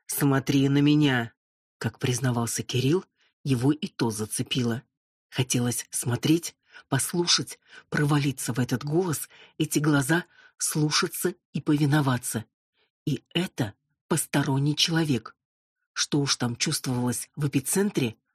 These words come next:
бог весть. Но директриса словно растеклась по полу. Медуза, что-то большое, желеобразное, с идиотским выражением на обесмыслившемся лице, нечто страшноватое. Так просто подавить человека?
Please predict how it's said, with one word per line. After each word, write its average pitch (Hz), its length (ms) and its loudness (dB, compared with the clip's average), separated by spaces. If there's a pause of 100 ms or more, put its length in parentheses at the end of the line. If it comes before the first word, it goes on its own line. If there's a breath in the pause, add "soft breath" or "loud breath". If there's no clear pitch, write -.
(120)
бог 131 440 -2
весть. 127 360 -2 (500 soft breath)
Но 156 200 4
директриса 143 680 0
словно 143 440 2
растеклась 143 640 -2
по 127 160 -2
полу. 107 360 -4 (360)
Медуза, 135 600 0 (260)
что-то - 400 -2
большое, 135 640 2 (360 loud breath)
желеобразное, 147 1000 2 (260 loud breath)
с - 120 0
идиотским 147 520 0
выражением 143 520 2
на 131 140 2
обесмыслившемся 139 880 0
лице, 156 400 2 (460 loud breath)
нечто 135 560 0
страшноватое. 127 1080 0 (480)
Так 139 280 0
просто 147 380 0
подавить 135 400 -2
человека? 131 640 0